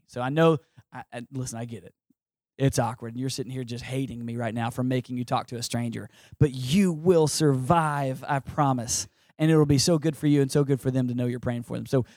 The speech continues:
maybe even target somebody you don't know, and that'd be awesome because then you can make them feel uncomfortable. So I'm gonna give you just a minute. Find somebody,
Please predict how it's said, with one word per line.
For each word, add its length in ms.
maybe 300
even 240
target 420
somebody 240
you 120
don't 220
know, 160
and 100
that'd 120
be 140
awesome 420
because 240
then 120
you 80
can 100
make 140
them 160
feel 160
uncomfortable. 480
So 160
I'm 140
gonna 100
give 160
you 60
just 200
a 40
minute. 320
Find 240
somebody, 460